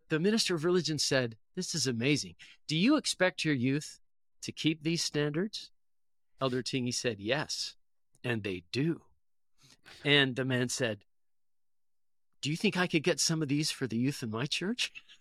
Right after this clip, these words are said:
<laughs> Elder Tingey said, "Yes." And he sent those. And a few months later, the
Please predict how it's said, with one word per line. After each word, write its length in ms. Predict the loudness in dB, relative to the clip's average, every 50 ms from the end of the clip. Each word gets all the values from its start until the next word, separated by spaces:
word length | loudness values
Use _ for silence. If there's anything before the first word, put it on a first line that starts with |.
| _ -20 -20 -20 -20 -20 -20 -20 -20 -18
<laughs> 880 | -18 -18 -16 -14 -16 -2 2 2 2 2 0 -8 -6 -4 -6 -4 0 2
Elder 400 | 2 4 6 6 6 6 4 2 0
Tingey 420 | 0 2 4 4 2 2 0 -2
said, 420 | -2 0 2 4 6 4 4 2 -2 -4 -6 -6 -8 -8 -4
"Yes." 600 | 2 4 6 8 10 8 8 6 4 -2 -4 -4 -8 -12 -12 -12 -10 -12 -12 _ 0
And 440 | 2 4 6 6 6 4 2 -2 -6 _
he 160 | _ 0 0 2
sent 340 | 4 6 6 6 6 6
those. 300 | 2 0 0 0 0 0 0
And 140 | 0 0 0
a 40 |
few 200 | -2 0 2 4
months 320 | 4 6 4 4 2 2 4
later, 240 | 4 6 6 6 4
the 100 | 0